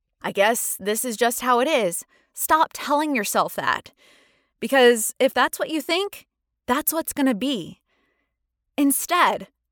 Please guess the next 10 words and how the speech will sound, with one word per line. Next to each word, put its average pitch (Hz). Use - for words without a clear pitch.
start 302
thinking 269
about, 202
"I've 240
been 247
this 247
way 220
for 202
so 214
long 180